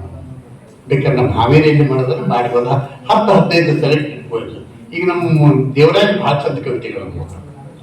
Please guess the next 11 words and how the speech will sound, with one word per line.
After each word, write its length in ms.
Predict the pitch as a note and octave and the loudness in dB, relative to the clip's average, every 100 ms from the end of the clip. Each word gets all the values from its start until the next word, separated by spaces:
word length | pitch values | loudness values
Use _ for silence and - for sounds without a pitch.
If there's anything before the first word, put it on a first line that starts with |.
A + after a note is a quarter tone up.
| - | -6
ಭಾರಿ 260 | - C#4+ - | -4 -2 2
ಚಂದ 160 | G3 | 2
ಕ-, 480 | - - - - - | 2 2 2 -2 -2
ನೀಟಾಗಿ 340 | D#3 D#3+ D#3 | 0 2 2
ಪ್ರೆಸೆಂಟೇಷನ್. 680 | D3 - A#2+ - G2+ - G3 - - - - - - - - | 2 -4 -6 -6 -10 -16 -18 -18 -20 -20 -20 -20 -20 -20 -2
ಒಬ್ಬ 180 | - - | 0 4
ನಮ್ಮ 200 | F#3+ E3+ | 4 4
ಲೈನ್ಮನ್ 540 | D#3+ C#3 D#3 G3 A3 A3 | 4 4 4 4 4 4
ಇದ್ದಾರೆ 260 | A3 - | 4 2
ಅಂತ, 180 | C#3+ - | 2 0
ಆ, 320 | - B2 - | 0 2 4